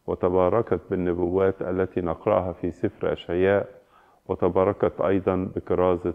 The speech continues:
القديس ماري مرقس الرسول. ربنا يحافظ عليكم، يكون معاكم. Happy New Year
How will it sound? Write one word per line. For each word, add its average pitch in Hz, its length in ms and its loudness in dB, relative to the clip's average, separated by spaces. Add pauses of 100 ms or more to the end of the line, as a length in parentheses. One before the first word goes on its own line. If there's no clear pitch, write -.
(140)
القديس 87 680 -6
ماري 87 180 0
مرقس 85 580 -8
الرسول. 76 420 -8 (600)
ربنا 90 340 -2
يحافظ 90 420 -4
عليكم، 98 560 0 (440)
يكون 95 220 -4
معاكم. 90 640 -2 (320)
Happy 101 280 -2
New 92 280 -2 (120)
Year 87 320 0